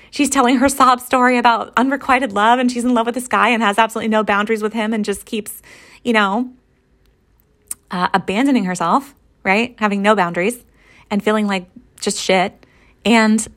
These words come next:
you know, Arthur says to her, "You know, in the, in the movies, we have the best friend and we have the leading lady. And I can tell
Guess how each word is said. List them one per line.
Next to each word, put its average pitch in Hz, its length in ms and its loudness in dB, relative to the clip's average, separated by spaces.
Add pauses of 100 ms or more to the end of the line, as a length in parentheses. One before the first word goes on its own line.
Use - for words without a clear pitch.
(160)
you 240 100 4
know, 208 280 0 (340)
Arthur 208 260 0
says 214 220 0
to 214 80 -4
her, 202 320 0 (1160)
"You 277 120 0
know, 294 320 2 (280)
in 254 120 2
the, 254 240 2
in 240 100 4
the 269 80 4
movies, 226 640 -2 (560)
we 226 100 2
have 220 560 0 (320)
the 220 100 4
best 220 260 2
friend 269 460 0 (140)
and 214 100 2
we 214 100 2
have 214 180 0
the 208 80 -2
leading 208 260 0
lady. 190 420 -4 (400)
And 220 120 0
I 359 80 2
can 381 120 -4
tell - 440 -2